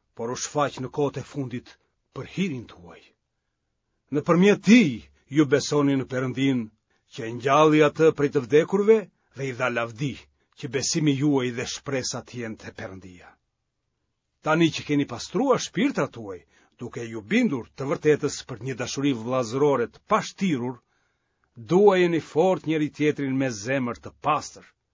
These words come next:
sepse jeni lindur përsëri jo prej farës që prishet, por prej asaj që nuk prishet,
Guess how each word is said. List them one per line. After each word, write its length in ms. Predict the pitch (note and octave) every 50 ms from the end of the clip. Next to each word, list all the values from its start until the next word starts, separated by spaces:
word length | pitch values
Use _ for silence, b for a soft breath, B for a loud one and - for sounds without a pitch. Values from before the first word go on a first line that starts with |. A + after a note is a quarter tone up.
| _ _ _ _ _ _ b b b b b b
sepse 380 | - - F3 E3+ - - F#3 F#3
jeni 260 | F3+ F#3 F3+ F3 E3+
lindur 380 | E3 G3 G#3 F#3+ F#3 E3+ -
përsëri 420 | - G3 G3 - - A3+ A3+ A3+ E3
jo 180 | C3+ C#3+ F3 G3+
prej 180 | - A#3 A3 G#3+
farës 480 | - - A#3 B3 B3+ A#3+ A3+ F#3+ - -
që 120 | A3 G#3 -
prishet, 460 | - A#3 G#3 - - - A2+ - _ _ _ _ _ _ _ _ _ _ _ _ _ _ _ _ -
por 180 | A2+ A2+ G#2+
prej 220 | - B2+ A#2 A2+ A#2
asaj 320 | A2+ - - C3 B2 A#2+ A2 -
që 100 | - A2 G#2
nuk 340 | G2 F#2+ G#2 A#2 - - _
prishet, 640 | _ - B2+ B2+ B2 - - - A2 G#2 - _